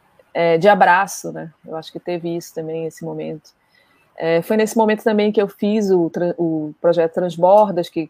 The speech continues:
que são aquelas projeções dos rios, né? Aproveitei pra colocar pra fora essa, essa, esse projeto também, que tava um pouco ali guardado.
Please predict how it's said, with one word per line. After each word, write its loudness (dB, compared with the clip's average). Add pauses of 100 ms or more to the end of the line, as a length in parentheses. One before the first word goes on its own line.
(120)
que -20
são -6
aquelas -4
projeções -4
dos -2
rios, 0
né? -10
Aproveitei -4
pra -6
colocar 0
pra -4
fora 0
essa, -6
essa, -12
esse -14
projeto -4
também, -8
que -20
tava -6
um -10
pouco -8 (500)
ali -4
guardado. 2